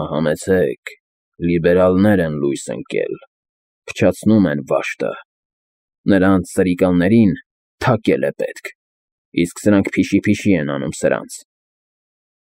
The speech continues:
Այժմ, երբ Ռոմաշովն ավելի շատ էր ազատ և մենակ մնում,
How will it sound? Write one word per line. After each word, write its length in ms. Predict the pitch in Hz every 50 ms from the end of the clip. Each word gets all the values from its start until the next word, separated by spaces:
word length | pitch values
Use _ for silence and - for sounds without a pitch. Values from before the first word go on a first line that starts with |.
| _ _ _ _ _
Այժմ, 420 | 147 147 143 135 123 120 120 113 107 104 -
երբ 320 | - 107 101 98 95 - -
Ռոմաշովն 640 | 98 95 90 90 90 90 - - 98 95 92 92 90
ավելի 280 | 87 85 82 80 85
շատ 320 | - - - 120 117 - -
էր 140 | - -
ազատ 400 | 71 80 - - 85 78 78 -
և 240 | 80 76 73 69 76
մենակ 400 | 76 80 71 60 67 80 - -
մնում, 300 | - - - 50 - -